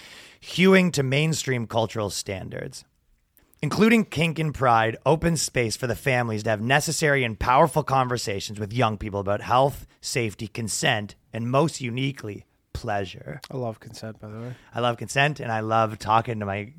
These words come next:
Speaker 1: talking to young kids about how to be,
Speaker 2: How,
Speaker 1: be pleasure.
Speaker 2: just how to pleasure themselves.
Speaker 1: We don't talk to our children enough about pursuing sex to <laughs> fulfill
Speaker 2: Mm-hmm.
Speaker 1: carnal needs and
Speaker 2: No,
Speaker 1: the
Speaker 2: definitely.
Speaker 1: delight to captivate us in our moment. What do you think?
Speaker 2: Def-, definitely not enough.
Speaker 1: Do you think we talk to the kids enough about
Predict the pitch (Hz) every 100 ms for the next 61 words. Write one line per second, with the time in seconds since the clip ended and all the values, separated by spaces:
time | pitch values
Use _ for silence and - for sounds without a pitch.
0 | 123 117 110 110 104 104 104 110 101 104
1 | 104 95 98 101 139 143 135 135 - 117
2 | 113 123 123 117 117 117 107 104 104 -
3 | 120 139 208 208 156 147 131 120 123 123
4 | 113 110 110 98 107 101 113 - - 120
5 | 110 104 - 107 - 107 - - - -
6 | - 147 139 139 165 - 330 - - 151
7 | 143 123 131 117 107 127 135 139 127 117
8 | 117 127 131 117 120 113 113 110 107 104
9 | 101 104 98 98 104 101 98 - _ _
10 | _ - - - - - _ - 139 135
11 | 120 110 113 151 143 123 113 107 104 110
12 | - 120 131 131 127 123 123 123 110 110
13 | 117 113 110 110 101 104